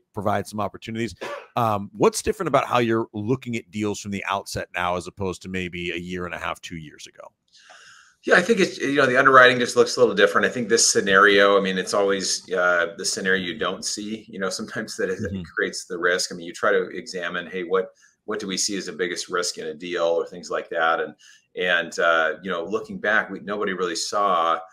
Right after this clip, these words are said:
Speaker 2: if you go back a couple of years, nobody foresaw that, hey, here's what the Fed's gonna do. We're gonna be at a Fed funds rate of, you know, about five, six percent, you know, in this short amount of time, it's gonna be held here. It, it's just been a real shock to the market,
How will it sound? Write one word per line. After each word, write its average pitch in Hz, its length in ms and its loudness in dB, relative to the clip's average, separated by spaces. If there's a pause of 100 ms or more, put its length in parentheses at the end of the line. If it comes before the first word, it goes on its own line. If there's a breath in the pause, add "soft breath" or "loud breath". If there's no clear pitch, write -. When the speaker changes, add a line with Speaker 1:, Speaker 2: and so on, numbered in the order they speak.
(260 loud breath)
Speaker 2:
if 90 100 -18
you 95 100 -10
go 95 140 0
back 87 160 4
a - 20 -16
couple 92 180 -8
of 85 40 -8
years, 87 140 -6
nobody 87 260 -6
foresaw 90 440 -2
that, 82 100 -4
hey, 92 80 -6
here's 92 260 -8
what 95 140 -8
the 92 60 -14
Fed's 92 200 -4
gonna 85 180 -8
do. 87 220 -6
We're 82 120 -6
gonna 80 100 -6
be 80 160 -4
at 80 160 -2 (360 soft breath)
a 76 60 -10
Fed 90 240 -4
funds 82 240 -10
rate 85 240 -2
of, 78 160 -4 (120)
you 82 120 -14
know, 76 240 -8 (320)
about 85 160 -4
five, 85 320 0
six - 200 -10
percent, 85 340 -12
you 80 80 -10
know, 80 80 -6
in 82 240 -8
this 80 100 -6
short 90 220 -6
amount 80 180 -6
of - 120 -10
time, 101 300 -2
it's - 120 -18
gonna 80 100 -16
be 80 80 -12
held 82 240 -4
here. 85 220 -12
It, - 280 -6
it's 90 200 -10
just - 120 -12
been 85 120 -2
a 82 40 -2
real 98 160 -6
shock 92 420 -6
to - 100 -20
the 78 80 -14
market, 82 580 -4